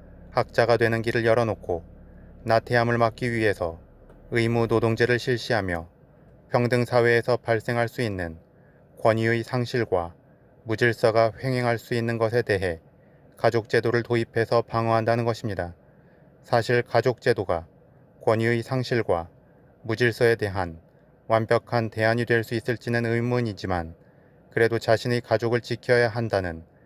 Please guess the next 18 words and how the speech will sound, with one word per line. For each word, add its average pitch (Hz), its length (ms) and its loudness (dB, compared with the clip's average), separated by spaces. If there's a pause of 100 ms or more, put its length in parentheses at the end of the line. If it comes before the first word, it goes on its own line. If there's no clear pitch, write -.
(400)
의무감과 113 680 2
신념이 120 420 -2
생긴다면 107 680 -4 (600)
어느 120 220 4
정도의 117 380 0
무질서는 107 640 -4 (580)
막을 107 280 2
수 - 120 -6
있을 117 240 -2
것이라는 117 480 0
생각도 117 400 -4
들었습니다. 101 580 -4 (640)
셋째, 101 520 -2 (500)
유토피아는 107 720 -2 (440)
사회적으로 107 760 0 (460)
종교의 113 460 2
자유가 113 380 2
인정되고, 104 600 -4